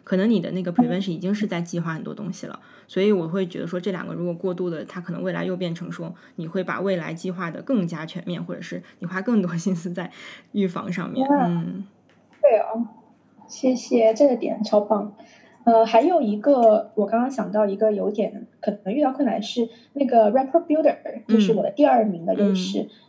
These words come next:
Speaker 2: 嗯，我会发现确实是很容易跟人产生链接，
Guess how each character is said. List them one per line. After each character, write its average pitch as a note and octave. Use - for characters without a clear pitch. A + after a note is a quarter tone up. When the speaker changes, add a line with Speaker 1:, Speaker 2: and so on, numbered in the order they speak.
Speaker 2:
嗯， F#3+
我 G#3
会 C#4
发 C4+
现 C#4+
确 C4
实 F3+
是 G#3+
很 G3+
容 E3+
易 A#3
跟 G#3
人 F3
产 -
生 G3+
链 G3+
接， G3